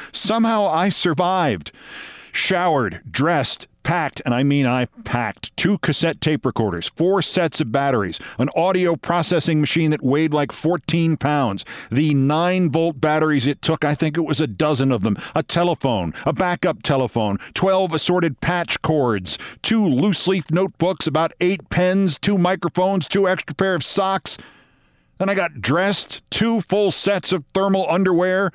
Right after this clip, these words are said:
shirts, sweaters, snow pants, snow shoes, because it was eleven degrees below zero that morning.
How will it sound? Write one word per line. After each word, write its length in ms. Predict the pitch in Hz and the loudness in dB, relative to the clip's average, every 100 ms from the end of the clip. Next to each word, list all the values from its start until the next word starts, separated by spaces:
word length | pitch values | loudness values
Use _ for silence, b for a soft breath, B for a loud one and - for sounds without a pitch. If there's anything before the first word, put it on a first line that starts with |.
| B - | B -6
shirts, 560 | - 208 165 - - - | -2 0 -2 -4 -6 -6
sweaters, 640 | - - 202 190 135 101 - B - | -6 0 2 2 0 0 -4 B -6
snow 320 | - 208 196 | 0 2 2
pants, 500 | - 139 110 - - B | 2 0 0 -4 -10 B
snow 300 | - 202 196 | -2 0 0
shoes, 480 | - 196 214 175 - | 0 0 2 2 0
because 680 | 156 - 202 202 196 165 B - | 0 0 0 2 0 -2 B -4
it 160 | 247 | 0
was 160 | 233 220 | 0 0
eleven 460 | 233 233 233 226 | 0 0 0 2
degrees 400 | 240 202 240 226 | 0 0 0 0
below 400 | 165 226 233 226 | 0 2 2 2
zero 720 | 165 113 - 247 247 185 165 147 | 0 -2 -2 0 2 2 2 2
that 240 | 139 151 | 0 0
morning. 500 | 135 131 113 90 | 2 2 2 -2